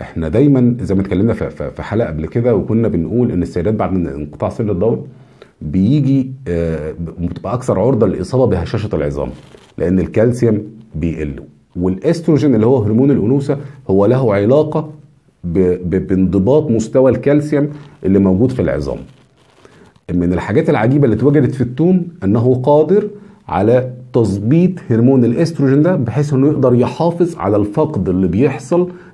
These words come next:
للكالسيوم من العظام. سبحان الله. طيب، دول اللي يستعملوه. انت عمال تقول بشكل علاجي، بشكل علاجي، اللي هو ايه الشكل العلاجي؟ الشكل العلاجي بتاعه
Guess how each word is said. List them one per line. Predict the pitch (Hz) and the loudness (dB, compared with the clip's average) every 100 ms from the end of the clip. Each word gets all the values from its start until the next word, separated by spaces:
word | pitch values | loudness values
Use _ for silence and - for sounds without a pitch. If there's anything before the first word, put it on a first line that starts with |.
| 98 | 0
للكالسيوم | 101 98 156 165 165 151 | 0 2 2 2 2 2
من | 120 120 | 4 2
العظام. | 104 78 67 - - - - - _ _ - _ _ _ _ _ _ _ _ _ _ _ _ _ | 0 -2 -8 -14 -18 -20 -20 -20 _ _ -20 _ _ _ _ _ _ _ _ _ _ _ _ _
سبحان | - - 92 | -12 -4 -2
الله. | 76 64 - - _ _ _ _ - - - - - | -2 -6 -10 -20 _ _ _ _ -20 -20 -20 -20 -6
طيب، | 71 - - | -4 -4 -2
دول | 113 208 262 247 - | 2 4 4 2 0
اللي | 143 139 | 0 2
يستعملوه. | 139 - 117 101 98 82 71 - - _ | 0 0 -2 0 0 -2 -6 -16 -20 _
انت | _ | _
عمال | - 160 185 | -4 -2 2
تقول | 165 | 2
بشكل | 127 - 123 - | 2 0 -2 -2
علاجي، | 71 80 80 69 | -4 -2 -4 -4
بشكل | 73 - 78 90 | -8 -6 -4 -4
علاجي، | 67 71 64 92 | -6 -8 -8 -2
اللي | 107 | 0
هو | 139 127 | 2 2
ايه | |
الشكل | 104 - 107 85 | 0 -2 -6 -4
العلاجي؟ | 67 73 71 69 - - - _ _ _ _ _ _ _ _ _ _ _ - | -6 -6 -6 -8 -14 -20 -20 _ _ _ _ _ _ _ _ _ _ _ -20
الشكل | - 101 101 | -8 -6 -2
العلاجي | 71 82 87 | -2 -2 -4
بتاعه | - 82 104 147 | -4 -2 0 0